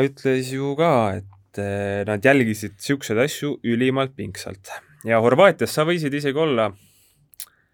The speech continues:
ma ei taha öelda pime, aga, aga tead, sa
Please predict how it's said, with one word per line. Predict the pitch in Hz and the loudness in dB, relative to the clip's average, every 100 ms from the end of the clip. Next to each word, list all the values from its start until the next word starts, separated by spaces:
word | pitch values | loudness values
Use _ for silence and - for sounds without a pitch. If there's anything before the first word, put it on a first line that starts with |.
| _ _ _ _ _ | _ _ _ _ _
ma | 113 | -8
ei | 117 | -4
taha | 113 | -2
öelda | 110 101 | -2 0
pime, | 120 95 92 | 0 -2 -6
aga, | 92 90 95 - - _ | -12 -14 -16 -20 -20 _
aga | 104 101 101 _ _ | -6 -6 -8 _ _
tead, | 120 117 | -2 -2
sa | - | -2